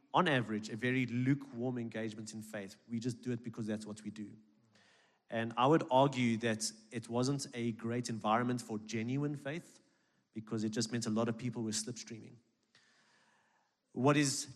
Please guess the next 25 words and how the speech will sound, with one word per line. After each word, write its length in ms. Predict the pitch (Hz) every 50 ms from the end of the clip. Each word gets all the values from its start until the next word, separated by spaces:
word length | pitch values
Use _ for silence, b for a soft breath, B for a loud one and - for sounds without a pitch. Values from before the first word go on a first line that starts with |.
| - -
changing 680 | - - 147 160 180 190 175 131 120 120 120 127 127 -
is 180 | 135 131 123 110
the 80 | 127
church, 540 | 120 - - 143 147 143 147 - - - - - - -
for 140 | - 135 127
many 320 | 123 131 135 147 160 160 143
reasons, 400 | 127 123 123 117 113 117 117 -
has 140 | 120 117 110
been 280 | 110 120 117 117 110
shoved 600 | 107 - - - 131 123 113 107 - - - - -
to 120 | - 120
the 320 | 107 113 110 104 107 113 - - 127
edge 300 | 127 120 117 - - 113 -
of 180 | 117 110 107 107 - - - - - -
cul-, 180 | - - 107 107 -
culture 400 | - 120 113 107 - - 107 110
and 140 | - 107 101
society. 600 | - 107 104 - 107 101 101 107 110 - - 117 123 113 - b b b b b b b b b b b b b b b b b b b _ _ _ _ _ _ _ _ _ _ - 113 113 110 - - -
And 440 | 123 123 120 123 123 123 117 110 - - - - - - _ _ _ _
that 300 | - 135 151 151 - -
means 580 | 131 131 139 147 147 147 135 127 123 120 107 -
that 180 | 120 120 117 120
it 160 | 123 113 -
is 160 | 127 120 110
not, 280 | 123 127 131 135 131